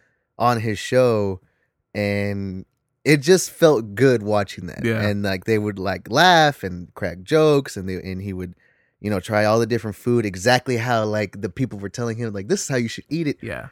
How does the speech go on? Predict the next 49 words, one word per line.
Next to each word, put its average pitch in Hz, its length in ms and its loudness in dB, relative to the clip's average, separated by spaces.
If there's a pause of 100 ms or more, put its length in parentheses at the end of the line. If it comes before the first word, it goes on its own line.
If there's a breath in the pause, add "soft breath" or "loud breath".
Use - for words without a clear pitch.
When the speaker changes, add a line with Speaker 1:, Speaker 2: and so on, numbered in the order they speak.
(120)
Speaker 1:
And 92 100 -8
he 110 160 0
ate, 123 140 0
and 104 240 0
it 117 80 0
was 143 180 0
just 143 200 -6
fucking 139 260 -2
cool. 98 260 -4
It 101 60 -2
was, 117 160 0
it 113 100 0
was 123 180 2
really 190 380 0
cool 143 360 -2
to 110 120 -12
just 107 200 -8
experience 101 640 -4
that. 85 260 -8
And 104 240 -4 (540 soft breath)
when 120 160 0
I 120 80 2
think 151 180 -2
about, 127 280 2
like, 107 280 0 (1400)
a 107 80 0
lot 110 140 2
of 117 80 0
people, 104 580 2
or 95 140 0
even, 113 200 -2
like, 90 220 -6 (480 soft breath)
I 160 80 0
think 196 100 6
about, 165 160 6
like, 117 140 2
YouTube 135 380 -2
channels 147 320 -2
now 147 180 0
that 143 140 -2
do 143 160 -2
that, 147 240 4 (100)
I'm 110 140 -4
like, 113 220 0 (1500)
I 143 140 0
know 147 100 4
you 131 140 4
got, 110 140 2
like, 101 220 -4